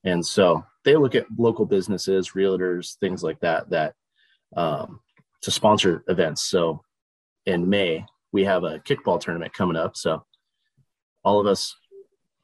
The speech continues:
I, I get to invite my friends, I get to invite my employee, and we're all gonna go hang out one day and play kickball. So.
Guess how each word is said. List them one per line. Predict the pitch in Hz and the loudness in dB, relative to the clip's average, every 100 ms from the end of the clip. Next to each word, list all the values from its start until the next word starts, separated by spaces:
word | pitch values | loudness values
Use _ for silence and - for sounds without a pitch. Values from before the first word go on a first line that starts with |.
| _ _ - | _ _ -8
I, | 120 - | -6 0
I | 127 | 2
get | 123 | 2
to | |
invite | 117 117 113 | 2 0 0
my | 101 | -4
friends, | - 127 117 107 | -2 0 2 0
I | 101 | 0
get | 101 | 0
to | |
invite | 98 107 90 | -2 -2 -4
my | 90 | -6
employee, | 90 - 98 95 95 92 - _ _ - | -10 -4 0 2 2 -2 -6 _ _ -6
and | 92 | 0
we're | 95 | 2
all | 87 92 | 2 0
gonna | 87 85 - _ _ _ _ - | -2 -4 -8 _ _ _ _ 0
go | 120 104 | 2 2
hang | 98 98 | 0 0
out | 104 - - | -2 -4 -4
one | 107 95 | -2 2
day | 95 | 0
and | 95 87 _ _ - | 0 -8 _ _ -2
play | 95 | 0
kickball. | 107 95 85 78 80 | 0 -2 -4 -4 -6
So. | - 78 - | -6 -8 -8